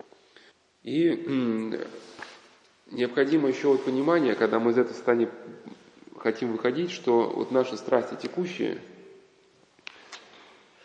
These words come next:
они вот способствуют прорыву вот этого зла. Вот что такое, ну, например, страсть? Вот пограничник стоит и, и, или, э, ну, пограничник стоит, например, да,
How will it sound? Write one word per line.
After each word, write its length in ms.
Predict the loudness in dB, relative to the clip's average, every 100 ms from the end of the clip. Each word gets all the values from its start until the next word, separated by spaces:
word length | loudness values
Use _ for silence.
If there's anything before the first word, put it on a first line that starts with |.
| _ _ _ _ -2
они 280 | 0 6 6
вот 140 | 4
способствуют 680 | -4 0 2 4 2 2 2
прорыву 260 | 4 4
вот 120 | 0
этого 240 | 0 -2 0
зла. 300 | 2 0 0 -10 -16 -14
Вот 160 | -14 -2
что 120 | 0
такое, 300 | 2 2 4
ну, 80 | 2
например, 240 | 2 0
страсть? 280 | 2 2 2
Вот 120 | -2
пограничник 480 | 0 2 2 0 -4
стоит 380 | 0 2 2 -2
и, 40 |
и, 560 | -8 -8 -8 -8 -4 -2
или, 320 | 0 -2 -6 -18 -20 -20 -20 _ _ _ -8
э, 500 | -4 -4 -4 -6 -6 -6 -8 -10 -10 -12 -14 -14 -16 -18 -20 -20 -20 -20 -20 -18 -18 -18 -18 -20 -20 -20 -20 -20 -20 _ _ _
ну, 120 | 0
пограничник 440 | 4 6 6 4 0
стоит, 320 | 2 2 2
например, 400 | 0 0 -2 0
да, 380 | 0 0 -2